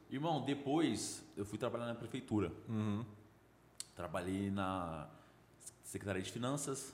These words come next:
Speaker 2: Legal.
Speaker 1: né, como comissionado.
Speaker 2: Uhum.
Speaker 1: E lá foi importante,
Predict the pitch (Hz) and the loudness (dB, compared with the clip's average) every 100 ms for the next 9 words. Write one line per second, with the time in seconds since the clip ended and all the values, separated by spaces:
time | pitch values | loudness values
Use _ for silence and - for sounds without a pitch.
0 | 104 104 101 113 104 107 110 110 104 104 | -2 2 4 4 4 0 0 0 -2 -2
1 | 104 113 131 127 127 - - 113 104 107 | 0 2 2 0 -4 -8 -4 -2 -2 -4
2 | 143 - - - 98 107 110 110 107 104 | -6 -14 -20 -8 -2 2 2 2 2 4
3 | 98 92 85 92 123 165 160 165 160 131 | 4 2 0 -2 0 0 2 0 0 0
4 | 85 | -2